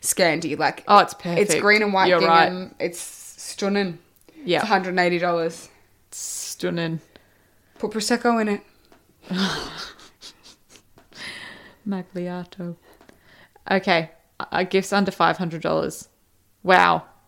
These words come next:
Speaker 2: You've gone all out. I love that you filled this category.
Speaker 1: I've only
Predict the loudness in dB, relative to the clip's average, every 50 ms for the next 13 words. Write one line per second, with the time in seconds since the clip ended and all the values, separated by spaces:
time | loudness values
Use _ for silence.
0 | _ -8 -6 -6 -2 0 2 4 4 4 2 2 2 2 4 4 2 0 -2 -6
1 | 0 6 8 8 10 10 10 8 8 8 4 2 2 0 -4 -6 -6 -2 0 0
2 | 0 0 -2 -6 -6 -6 -6 -6 -6 -6 -6 -6 -6 -6 -8 -12 -20 _ _ _
3 | _ _ _ _ _ 0 4 6 4